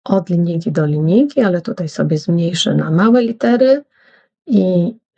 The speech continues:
e, wybiorę inną czcionkę, taką bardziej, e, która będzie mi pasowała do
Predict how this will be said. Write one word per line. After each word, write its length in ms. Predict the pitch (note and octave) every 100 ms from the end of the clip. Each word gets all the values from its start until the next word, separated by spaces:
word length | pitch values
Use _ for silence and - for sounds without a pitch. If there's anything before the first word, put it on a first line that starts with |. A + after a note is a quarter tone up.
| -
e, 380 | D#3 D#3 D#3 D#3+
wybiorę 460 | F3+ F3 F#3+ E3
inną 560 | - G#3+ C4+ B3+ A#3 A3+
czcionkę, 720 | - - G#3 G3 - F#3 F#3 - _ _ _ _ _ _ _ _
taką 500 | - E3+ F#3 E3 D#3+
bardziej, 680 | D#3+ E3 D#3+ D#3 D#3 D3+ - -
e, 600 | F3+ D3+ D3 D3 C#3+ C#3+ - - _ _ _ _ _
która 280 | - F#3 E3
będzie 380 | D#3 E3+ E3+ E3+
mi 120 | E3
pasowała 760 | D#3+ E3 - D#3+ F3 E3 D3 D3
do 360 | D#3 E3 C#3+